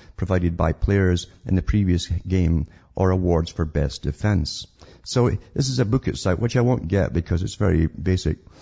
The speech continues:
It says, pr-, uh, Predictively Irrational is the name of the book. Behavioral economist Dan Ariely, uh, suggests some even better ways of making this kind of thing work. He describes some experiments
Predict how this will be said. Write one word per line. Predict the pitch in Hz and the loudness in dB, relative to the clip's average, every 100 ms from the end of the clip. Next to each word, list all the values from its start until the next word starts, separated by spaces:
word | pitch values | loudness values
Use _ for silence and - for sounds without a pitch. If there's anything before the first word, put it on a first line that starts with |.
| - - - | -20 -10 -4
It | |
says, | 92 95 | -2 -2
pr-, | - 87 | -4 -4
uh, | 87 92 | 0 0
Predictively | 104 135 - 107 98 90 | 0 -2 0 0 0 0
Irrational | 85 98 113 - 87 82 | 2 2 0 0 0 2
is | |
the | 85 | 2
name | 87 | 2
of | 80 | 2
the | 73 | 0
book. | 90 101 - - - _ - - - | 0 -2 -4 -20 -20 _ -20 -12 0
Behavioral | 98 120 98 87 | 2 4 2 0
economist | - 107 92 85 85 | 2 2 2 2 0
Dan | 92 87 85 80 - - - | 0 2 2 0 -8 -16 -2
Ariely, | 92 101 104 104 85 90 - - - | 2 4 4 4 2 0 -6 -18 -2
uh, | 87 - | -2 0
suggests | - 90 101 90 - | -2 0 0 0 -4
some | - 92 92 | -2 0 2
even | 101 92 87 | 2 2 2
better | 95 113 110 | 0 0 0
ways | 92 85 | 0 2
of | |
making | 90 90 92 | 0 0 0
this | 80 - | 0 -2
kind | - 87 | -2 0
of | 80 | -2
thing | - 82 80 | -2 -2 0
work. | 101 - - | 2 0 0
He | |
describes | 107 - - 135 117 | -2 -2 0 0 0
some | - 98 | 0 -2
experiments | 80 - 110 110 87 - - | -2 -2 0 2 2 -2 -8